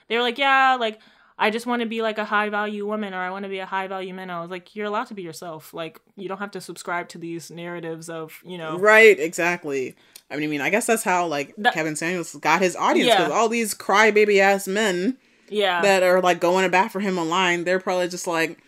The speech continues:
Speaker 2: "Oh, like, I'm trying to, I'm trying to get like Kevin Samuels.
Speaker 1: Right.
Speaker 2: Kevin Samuels is giving us advice. I'm trying to be
Speaker 1: Right.
Speaker 2: like him." It's like, no. Like
Speaker 1: Yeah, and then, like, he, like, really, pi-, like, from what I understand, he, like, super pivoted to, like, then hating, like, black women and, like, introducing, like,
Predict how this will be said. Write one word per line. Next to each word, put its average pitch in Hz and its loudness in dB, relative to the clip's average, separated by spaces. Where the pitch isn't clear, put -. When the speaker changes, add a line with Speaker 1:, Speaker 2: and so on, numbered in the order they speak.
Speaker 2:
"Oh, 190 4
like, 170 0
I'm 190 -2
trying 185 -4
to, 175 -4
I'm 262 -18
trying 214 -4
to 180 -2
get 190 0
like 190 0
Kevin 208 -4
Samuels. 233 -2
Speaker 1:
Right. 214 8
Speaker 2:
Kevin 220 -2
Samuels 240 0
is 190 -6
giving 202 0
us 196 0
advice. 220 0
I'm 240 2
trying 233 8
to 214 -4
be 202 -2
Speaker 1:
Right. 202 2
Speaker 2:
like 196 -2
him." 240 -4
It's 185 -12
like, 156 -2
no. 143 -8
Like 240 -10
Speaker 1:
Yeah, 226 6
and 240 2
then, 247 0
like, 220 -2
he, 254 -4
like, 214 0
really, 226 -4
pi-, - -14
like, 220 -4
from 220 -4
what 208 2
I 220 4
understand, 196 -6
he, 214 -4
like, 208 -4
super 214 -8
pivoted 196 -6
to, 214 -4
like, 190 -2
then 190 -4
hating, 185 -8
like, 170 -8
black 196 2
women 196 -6
and, 180 -10
like, 170 -10
introducing, 185 -8
like, 175 -12